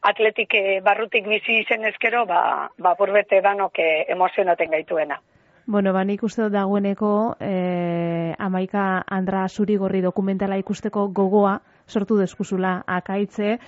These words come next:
Speaker 2: eh, amaitzen joateko dokumentala ikusi gura badugu, mm, nora jo ginke edo non ikusi ginke?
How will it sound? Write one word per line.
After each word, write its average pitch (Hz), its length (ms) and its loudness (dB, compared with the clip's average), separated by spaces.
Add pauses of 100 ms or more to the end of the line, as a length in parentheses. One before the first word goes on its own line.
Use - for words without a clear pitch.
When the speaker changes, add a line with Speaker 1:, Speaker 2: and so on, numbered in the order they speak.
(260)
Speaker 2:
eh, 190 460 2
amaitzen 208 420 0
joateko 196 580 -2 (160)
dokumentala 214 540 0
ikusi 233 260 0
gura 233 220 4
badugu, 233 540 2 (200)
mm, 208 560 0
nora 208 240 2
jo 220 220 0
ginke 226 400 0
edo 214 180 0
non 208 180 2
ikusi 226 300 -2
ginke? 226 400 -2